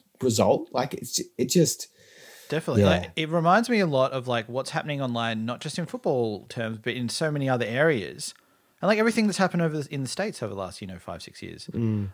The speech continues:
Speaker 2: um, with all the elections and every, or everything that happens on socials that influences people and starts bringing them down rabbit holes. And then
Speaker 1: Mm.
Speaker 2: suddenly you're this conspiracy theorist who believes all these things. Now,
Speaker 1: Yeah.
Speaker 2: that's not to say that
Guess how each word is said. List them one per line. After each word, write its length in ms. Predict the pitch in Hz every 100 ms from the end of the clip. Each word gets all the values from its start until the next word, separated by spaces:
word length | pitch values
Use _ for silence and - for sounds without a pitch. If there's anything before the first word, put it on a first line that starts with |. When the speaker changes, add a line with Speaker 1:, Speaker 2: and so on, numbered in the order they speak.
| -
Speaker 2:
um, 160 | 110
with 100 | 117 120
all 80 | 117
the 40 |
elections 400 | 113 113 127 113
and 120 | 110
every, 280 | 120 123 131 -
or 160 | 131 139
everything 320 | 135 131 143
that 60 | 131
happens 280 | 139 143
on 80 | 135
socials 520 | 120 147 143 160 143
that 120 | 127 135
influences 440 | 131 147 135 135
people 320 | - 139 147 127
and 140 | 110
starts 260 | - 120 - _
bringing 280 | 123 127 131
them 120 | 139
down 240 | 135 143 160
rabbit 280 | 156 151
holes. 460 | 151 143 143 143 123
And 200 | 135 120
then 260 | 123 120 120
Speaker 1:
Mm. 380 | 113 107 101
Speaker 2:
suddenly 280 | - 143 147
you're 100 | 139
this 160 | 139 -
conspiracy 500 | 156 - 196 226 143
theorist 380 | - 127 123 -
who 100 | 120
believes 360 | 123 127 123
all 120 | 127
these 220 | 120 117 -
things. 440 | 175 113 139 - _ _ - _ -
Now, 140 | 104
Speaker 1:
Yeah. 60 | 98
Speaker 2:
that's 240 | 208 196
not 180 | 214 -
to 80 | 156
say 560 | - 156 123 113 147 _ _ _ -
that 240 | 131 120